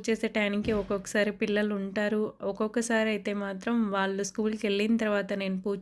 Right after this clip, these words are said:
చేస్తాను, అలా ఉంటుంది కదా. కానీ ఈ ఫె-, ఏ ఫెస్టివల్ అయినా సరే మేమందరం కలిసే, కొంచెం లేట్ అయినా పర్లేదు, పిల్లలు మా వారు అందరం కలిసే సెలబ్రేట్ చేసుకుంటాము. నాకు పర్టికులర్గా చాలా ఇష్టం పిల్లలు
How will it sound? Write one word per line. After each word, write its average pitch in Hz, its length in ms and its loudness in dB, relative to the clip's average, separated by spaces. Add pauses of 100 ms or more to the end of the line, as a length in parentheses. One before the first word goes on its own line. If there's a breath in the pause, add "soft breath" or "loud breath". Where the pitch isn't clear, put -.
చేస్తాను, 190 480 0 (600 loud breath)
అలా 233 140 8 (120)
ఉంటుంది 208 420 -2
కదా. 208 220 0 (680 loud breath)
కానీ 269 280 6 (420)
ఈ 240 60 0 (100)
ఫె-, 233 140 -2 (160)
ఏ - 20 8 (160)
ఫెస్టివల్ 254 460 4
అయినా 240 180 2 (120)
సరే 220 220 2 (520)
మేమందరం 202 460 2 (140)
కలిసే, 208 320 2 (160)
కొంచెం 214 240 0 (140)
లేట్ 226 260 4
అయినా 233 240 4
పర్లేదు, 202 420 2 (160)
పిల్లలు 196 380 2 (140)
మా 190 80 0 (100)
వారు 202 220 0 (120)
అందరం 226 320 2 (120)
కలిసే 226 340 2 (100)
సెలబ్రేట్ 190 460 0
చేసుకుంటాము. 185 720 0 (880)
నాకు 240 340 6 (100)
పర్టికులర్గా 233 680 2 (200)
చాలా 202 280 4 (120)
ఇష్టం 214 320 0 (200)
పిల్లలు 202 380 0